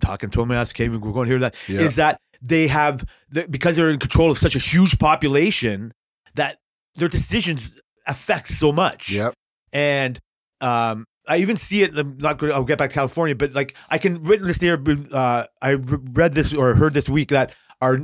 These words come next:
Speaker 1: the Toronto's new mayor, and this doesn't affect us, this is just Toronto, but we,
Speaker 2: Yep.
Speaker 1: you know, say Tor-, Olivia Chow is raising property tax to ten percent.
Speaker 2: That's a lot.
Speaker 1: Or, or raising it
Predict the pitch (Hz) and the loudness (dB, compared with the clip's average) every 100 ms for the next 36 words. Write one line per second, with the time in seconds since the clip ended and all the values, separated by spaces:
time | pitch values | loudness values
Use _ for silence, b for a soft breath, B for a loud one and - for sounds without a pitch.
0 | - 143 127 - 170 175 131 165 147 151 | -4 -4 0 4 4 4 2 2 2 2
1 | 104 101 160 208 196 156 143 120 131 107 | 0 -2 -2 0 0 0 0 2 0 0
2 | 139 117 - 131 131 101 87 127 127 127 | -6 -8 -6 0 2 0 -4 -2 0 0
3 | 117 104 123 - B B B 156 190 185 | -2 -2 -2 -4 B B B 4 4 2
4 | - 175 160 143 151 127 165 170 156 - | 2 4 4 2 -2 0 0 0 2 4
5 | 170 180 151 139 127 - - - 170 160 | 4 4 2 0 0 -4 -4 2 2 4
6 | 147 - 139 98 104 107 101 180 208 190 | 0 2 -2 -2 -6 -6 2 4 6 6
7 | 175 165 220 185 180 180 - | 4 4 4 2 -2 -4 -10